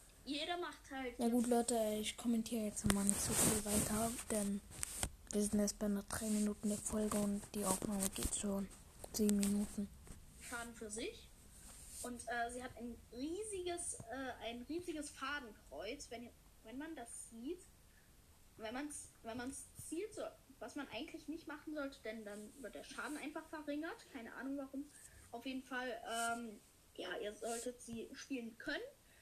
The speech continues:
Speaker 1: Aber wenn ihr sie spielen könnt, ist es zurzeit wirklich für einen Bossfight tatsächlich die beste Waffe. Schade, dass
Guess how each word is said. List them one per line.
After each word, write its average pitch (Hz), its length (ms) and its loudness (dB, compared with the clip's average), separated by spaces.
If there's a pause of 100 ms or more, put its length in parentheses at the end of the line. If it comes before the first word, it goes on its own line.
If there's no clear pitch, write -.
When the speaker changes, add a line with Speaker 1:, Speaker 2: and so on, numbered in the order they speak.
(120)
Speaker 1:
Aber 233 200 0
wenn 262 160 0
ihr 277 120 -2
sie 269 140 -8
spielen 240 300 -6
könnt, - 180 -8
ist - 140 -6
es 220 240 -4
zurzeit 214 460 -6
wirklich 214 440 -6 (1500)
für - 160 -8
einen 226 100 -4
Bossfight 226 800 -8
tatsächlich 226 540 -10 (160)
die 233 220 0
beste 208 440 -6
Waffe. - 320 -8 (540)
Schade, - 560 -2 (100)
dass - 220 -8